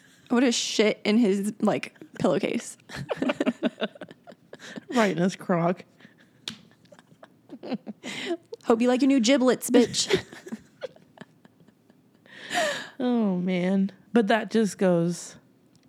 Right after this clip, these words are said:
Speaker 2: to show.
Speaker 1: Mm-hmm.
Speaker 2: I'm working on it, okay?
Speaker 1: I know.
Speaker 2: I
Speaker 1: We
Speaker 2: could have been
Speaker 1: can't
Speaker 2: a
Speaker 1: all be
Speaker 2: lot
Speaker 1: perfect.
Speaker 2: bitchier.
Speaker 1: No, we can't all be perfect.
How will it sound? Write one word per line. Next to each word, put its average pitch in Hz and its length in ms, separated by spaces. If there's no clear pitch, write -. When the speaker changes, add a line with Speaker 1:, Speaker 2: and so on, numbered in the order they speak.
Speaker 2:
to - 120
show. 160 480
Speaker 1:
Mm-hmm. 269 300
Speaker 2:
I'm 220 160
working 208 300
on 156 160
it, 156 120
okay? 180 420
Speaker 1:
I 339 60
know. 349 220
Speaker 2:
I 208 40
Speaker 1:
We - 40
Speaker 2:
could 220 140
have 220 60
been - 120
Speaker 1:
can't 220 60
Speaker 2:
a - 20
Speaker 1:
all 185 120
be 170 60
Speaker 2:
lot 170 120
Speaker 1:
perfect. 185 200
Speaker 2:
bitchier. 185 400
Speaker 1:
No, 285 180
we 277 160
can't 277 260
all 208 140
be 247 140
perfect. 262 580